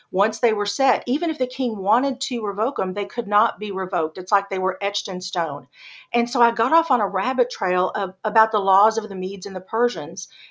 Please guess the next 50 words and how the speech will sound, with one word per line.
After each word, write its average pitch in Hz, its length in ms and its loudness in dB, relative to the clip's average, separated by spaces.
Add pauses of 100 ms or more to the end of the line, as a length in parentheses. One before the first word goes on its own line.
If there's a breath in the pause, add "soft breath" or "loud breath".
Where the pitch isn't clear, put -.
(100 soft breath)
and 208 160 -2
why 208 160 6
the 202 80 -4
king 254 400 0
couldn't 220 300 0
just 202 260 -8
say, 180 480 0
you 214 120 -6
know, 170 220 0
"Ooh, 254 140 2
my 185 180 4
bad. 160 460 2
<laughs> - 360 0
That 226 140 4
was 185 120 6
a 190 40 0
bad 185 260 4
thing. 262 240 2
Let 196 120 0
me 202 100 -2
take 190 240 -4
it 165 80 -6
back." 226 380 4 (460 loud breath)
Where 220 480 6 (100)
Esther 240 480 4
and 208 240 0
Mordecai 220 460 2
had 196 220 0
to 190 40 -4
put 208 220 -6
their 185 100 2
heads 233 280 -2
together 196 440 0
to 208 120 -6
come 226 320 -4
up 233 160 0
with 196 140 0
a 180 60 -2
second 254 500 -2
decree 202 680 -4 (340 soft breath)
that 220 200 2
basically 233 580 2
gave 202 340 -2
the 185 80 -2
Jews 190 520 -2
the 180 120 -2
right 214 500 2
to 202 180 -8
defend 220 340 0
themselves, - 640 -4